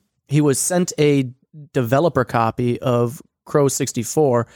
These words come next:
um, which is, in his definition, a game that is long forgotten to, from time, um, and it never reached the public.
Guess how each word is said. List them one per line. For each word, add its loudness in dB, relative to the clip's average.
um, 2
which -2
is, -2
in -2
his 0
definition, 0
a 0
game 0
that 2
is 0
long 2
forgotten 0
to, -4
from -4
time, 0
um, 0
and 0
it -2
never 2
reached -2
the -6
public. -2